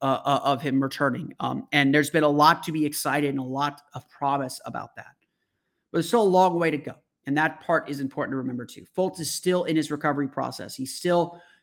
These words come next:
getting back into the swing of things. And while he has been very, very impressive, the Magic are right to remain cautious and, and careful with him, even though it is starting to become very, very clear that playing him more is gonna lead to more success on the court.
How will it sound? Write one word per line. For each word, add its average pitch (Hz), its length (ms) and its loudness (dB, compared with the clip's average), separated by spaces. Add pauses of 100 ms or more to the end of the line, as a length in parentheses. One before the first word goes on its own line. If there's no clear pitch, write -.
(140)
getting 170 320 4
back 147 400 4
into 143 160 0
the 127 80 -4
swing 135 220 -4
of 127 80 -8
things. - 260 -14
And 127 100 -8
while 131 160 -2
he 135 140 0
has 131 100 -2
been 127 180 -6
very, 170 280 4
very 175 260 6
impressive, 147 500 0 (520)
the - 40 -12
Magic 175 280 2
are 180 80 -2
right 147 200 0
to 160 120 -6
remain 139 280 0
cautious 139 600 -4
and, 131 160 -8
and 139 200 -6
careful 196 400 4
with 135 160 -8
him, 131 220 -14 (480)
even 160 220 4
though 143 180 2
it 139 80 2
is 135 100 -2
starting 147 260 0
to 135 40 -4
become 143 220 -6
very, 151 240 4
very 147 140 2
clear 160 500 2 (460)
that - 440 0
playing 160 260 2
him 165 200 2
more 147 420 0 (400)
is - 60 -20
gonna 151 140 -6
lead 147 180 -2
to 147 80 -4
more 143 160 0
success 139 440 -4
on 135 120 -6
the 139 60 -10
court. - 260 -8